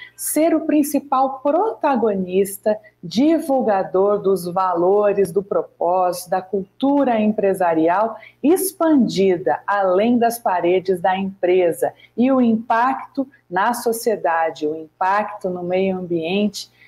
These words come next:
é, e também nas, nas questões que afetam o dia a dia do nosso país. Essa é a liderança centrada na comunicação estratégica. Ela é planejada, ela é focada,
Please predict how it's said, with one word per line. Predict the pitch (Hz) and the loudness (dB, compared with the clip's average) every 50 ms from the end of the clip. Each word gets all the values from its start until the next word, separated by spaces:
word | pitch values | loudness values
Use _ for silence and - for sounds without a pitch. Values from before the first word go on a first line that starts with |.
| _ - | _ -8
é, | - 165 165 165 160 156 - - - | -2 -2 0 0 0 0 -2 -2 -2
e | - 226 240 | 0 0 0
também | 240 254 277 233 190 180 175 185 202 226 247 247 240 - - _ - | 0 0 0 0 0 0 0 0 2 2 0 -2 -4 -10 -16 _ -4
nas, | 185 190 214 220 214 220 - - | -2 0 0 0 -2 -4 -2 -2
nas | 202 202 196 202 202 208 | 0 0 0 0 -2 -2
questões | - - 254 254 - - - - 240 226 233 254 247 247 | -2 -2 -2 -2 -4 -8 -6 -2 0 2 2 2 0 0
que | - - 254 | -2 -2 0
afetam | 247 254 254 - - - - 220 202 208 226 240 - - - 269 277 277 277 277 _ _ _ | 0 0 -2 -6 -10 -4 0 2 2 2 2 0 -2 -2 -2 0 0 0 -2 -8 _ _ _
o | - 285 269 | -2 0 0
dia | 202 - 226 233 240 233 | 2 2 2 2 4 2
a | 220 | 2
dia | - 175 196 202 196 190 | 2 2 2 2 2 2
do | 190 202 | 0 0
nosso | 190 185 175 185 185 - - | 0 2 0 0 0 -4 -4
país. | - 208 180 160 143 135 139 - - - - _ _ - - _ _ - | -2 0 0 0 0 -2 -4 -6 -10 -12 -14 _ _ -20 -20 _ _ 0
Essa | 226 269 339 330 - - | 0 0 0 0 0 0
é | 311 | 2
a | 285 | 2
liderança | 269 262 247 226 220 208 214 233 262 254 254 247 | 2 2 2 2 2 2 2 2 0 0 0 -2
centrada | 233 - 233 214 208 - - 208 214 208 220 | -4 -2 -4 -6 -4 -2 -2 -2 0 0 0
na | 214 214 214 | 0 -2 -2
comunicação | 214 - 220 214 214 208 208 208 - 208 202 202 - - 214 220 | -2 0 0 0 0 0 -2 -2 -2 -2 -4 -2 -2 -2 0 0
estratégica. | 220 220 - - 233 226 233 - 214 190 196 196 196 185 165 147 143 - - - | 0 -2 -2 -2 -4 -2 0 0 0 2 2 2 0 0 -2 -4 -6 -6 -4 -2
Ela | 180 185 190 196 185 | 0 0 2 2 2
é | 190 196 | 2 0
planejada, | 196 - 196 190 190 185 175 165 156 156 170 175 180 185 185 185 170 170 190 180 | 0 0 -2 -2 -2 0 -2 -2 -2 -2 -2 0 0 0 0 -2 -2 0 0 0
ela | 175 175 170 170 175 170 170 | 2 2 0 2 2 2 2
é | 180 196 190 | 2 0 -2
focada, | - - 180 165 - _ _ - 170 175 175 175 175 170 160 175 175 175 | -4 -6 -6 -6 -6 _ _ -4 -2 -2 0 0 0 0 0 -2 -4 -4